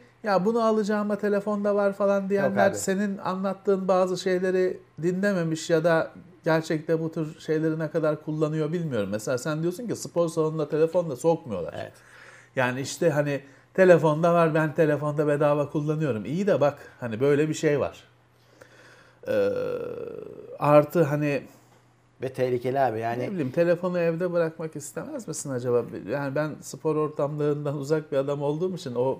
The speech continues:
Speaker 1: psikolojiyi çok bilmiyorum
Speaker 2: Abi
Speaker 1: tabii.
Speaker 2: şöyle, tabii şöyle, e, üstündeki telefon, sen spor yaparken her an cebinden fırlayabilir.
Speaker 1: Evet.
Speaker 2: Bir yere düşebilir. O yüzden de biraz taşımıyorsun aslında. Bir de telefonla yatmıyorsun ama bundan yatıyorsun. Telefonla duşa girmiyorsun, bundan giriyor. Yani bu her yere
Speaker 1: Öyle,
Speaker 2: geliyor seninle.
Speaker 1: öyle,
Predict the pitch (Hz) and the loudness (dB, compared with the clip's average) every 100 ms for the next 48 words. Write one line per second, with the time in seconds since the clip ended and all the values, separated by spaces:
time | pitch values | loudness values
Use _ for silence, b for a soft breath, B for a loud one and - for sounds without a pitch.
0 | - 131 117 - 147 139 131 127 127 123 | -8 -10 -10 -6 0 0 0 -8 -6 -8
1 | 127 123 135 135 117 117 95 135 143 - | -6 -8 -4 -2 0 0 0 0 0 -2
2 | 139 127 127 123 104 - 113 113 107 - | -6 -4 -2 -2 -4 -6 -6 -4 -8 -8
3 | 123 127 127 131 127 123 160 202 _ _ | -4 -4 -4 -2 -2 0 -4 -6 _ _
4 | 117 113 - 131 135 131 131 151 139 143 | -10 -8 -2 2 2 4 0 0 -4 0
5 | 123 135 110 123 123 127 131 131 120 139 | 0 0 -6 -4 -4 -6 -6 -6 -2 0
6 | 120 101 - _ - 370 101 - 120 120 | -2 -6 -12 _ -4 -2 -2 -2 0 0
7 | 110 113 107 151 - - 120 113 107 104 | 0 -6 -6 -8 -10 -4 -2 -2 -4 -4
8 | 107 104 - 101 107 98 - 98 - 110 | -6 -6 -10 -10 -10 -10 -10 -12 -12 -12
9 | 147 - b b b b _ 190 143 135 | -12 -14 b b b b _ -6 -2 -2
10 | 135 151 147 147 - 135 123 185 127 135 | 0 0 0 -2 -2 -8 -4 -4 -2 -2
11 | 131 127 143 123 107 127 127 139 139 127 | -2 0 -2 -4 -4 -2 -2 -2 -4 -4
12 | 127 131 131 123 120 120 123 113 123 131 | -4 0 0 0 -2 -4 -6 -4 -2 0
13 | 117 117 180 196 190 156 170 143 131 - | -2 0 2 4 6 6 6 6 4 4
14 | 208 151 87 | 2 2 -2